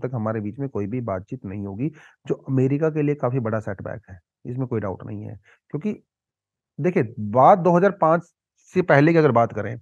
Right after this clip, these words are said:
दो हज़ार पाँच से पहले अमेरिका was the sole superpower, ठीक है। दो हज़ार पाँच में इजराइल गाजा से बाहर निकला, दो हज़ार सात में हमास गाजा के अंदर पावर में आ गया, तब से इशू थोड़े ज्यादा हो रहे हैं। लेकिन वो समय अलग था,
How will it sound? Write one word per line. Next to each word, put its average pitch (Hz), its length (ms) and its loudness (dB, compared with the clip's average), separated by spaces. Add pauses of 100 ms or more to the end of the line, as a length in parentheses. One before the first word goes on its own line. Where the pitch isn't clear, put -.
(140)
दो 131 120 2
हज़ार 160 140 4
पाँच 156 200 0
से 160 60 -4
पहले 160 160 0
अमेरिका 143 300 0
was 143 140 4
the 151 140 -6
sole 135 300 -2
superpower, 107 480 -6 (540)
ठीक 160 160 -4
है। 110 140 -8 (520)
दो 131 120 6
हज़ार 180 260 6
पाँच 175 420 2
में 160 280 0 (920)
इजराइल 143 560 4 (280)
गाजा 127 280 4
से 170 140 0
बाहर 120 260 2
निकला, 101 400 -6 (800)
दो 139 220 4
हज़ार 196 260 6
सात 147 340 2
में 147 200 -2 (100)
हमास 139 720 2
गाजा 127 380 4
के 143 100 2
अंदर 151 160 4
पावर 120 280 4
में 131 140 2
आ 101 140 0
गया, 95 300 -6 (420)
तब 143 100 4
से 170 200 2
इशू 156 220 -2
थोड़े 143 320 2
ज्यादा 110 260 0
हो 98 120 -2
रहे 87 160 -6
हैं। - 180 -14 (960)
लेकिन 185 200 2
वो 190 300 2
समय 190 240 -4
अलग 139 260 0
था, - 260 -12